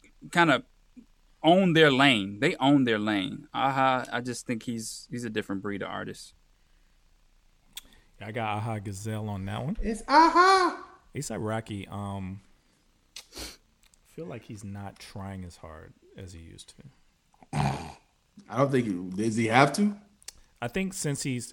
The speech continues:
Speaker 2: 'cause he's a really good actor and his fashion thing has been going well, he's really good. I just don't, that didn't feel like max effort on that one.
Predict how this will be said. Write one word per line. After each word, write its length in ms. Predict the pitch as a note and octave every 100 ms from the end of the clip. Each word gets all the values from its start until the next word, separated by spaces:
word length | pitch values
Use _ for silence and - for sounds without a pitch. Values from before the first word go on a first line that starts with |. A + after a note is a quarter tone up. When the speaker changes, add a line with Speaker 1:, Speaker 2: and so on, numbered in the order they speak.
| C#3+
Speaker 2:
'cause 180 | D3 C3+
he's 140 | F#3
a 40 | D#3+
really 200 | C#3+ C#3
good 140 | A#2
actor 380 | A2+ A2+ A2+ A2
and 380 | A2 G#2+ G#2+ A2+
his 160 | G2+
fashion 320 | - A2 - A2+
thing 180 | A2
has 140 | G#2+ G#2
been 100 | G#2
going 240 | G2+ G2+
well, 240 | G2+ G#2+ A2+ _ _ _ _ _ _ _ _ _
he's 340 | - C#3+ G3+ C3+
really 280 | B2+ D3 G#2
good. 380 | A#2 G2 D2 -
I 80 | A#2
just 180 | A#2+ A#2
don't, 240 | B2 A#2 -
that 140 | A#2+ B2
didn't 240 | D3 A2+
feel 320 | - - A#2+
like 280 | G#2+ G2 G2 _ _ _ _ _
max 580 | G#2 G#2 G2+ F2 - - _ -
effort 380 | D#2+ - C2 -
on 120 | F#2+ F2+
that 180 | E2+
one. 80 | -